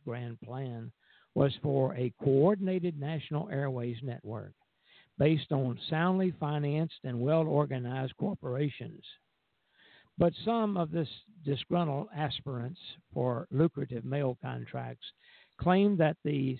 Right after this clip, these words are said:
systematically devised, uh, uh, uh, formula had been the result of favoritism and possible corruption. The airmail scandal,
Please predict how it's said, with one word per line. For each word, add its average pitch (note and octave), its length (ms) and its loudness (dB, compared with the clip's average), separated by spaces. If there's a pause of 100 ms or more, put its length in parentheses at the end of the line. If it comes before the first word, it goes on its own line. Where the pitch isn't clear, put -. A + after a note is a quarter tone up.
systematically D3+ 920 -2
devised, B2+ 680 0 (960)
uh, - 1000 -10
uh, C3+ 280 4 (320)
uh, B2+ 160 4 (720)
formula D#3+ 420 2
had C#3+ 300 -2
been C#3 380 -2 (380)
the C#3+ 100 4
result D#3 600 4
of C3+ 160 0 (120)
favoritism D3 1040 0 (100)
and C#3 280 -4
possible C#3 880 -4 (480)
corruption. D3 720 2 (1040)
The B2 180 -4
airmail C3 580 -2
scandal, A#2+ 560 -10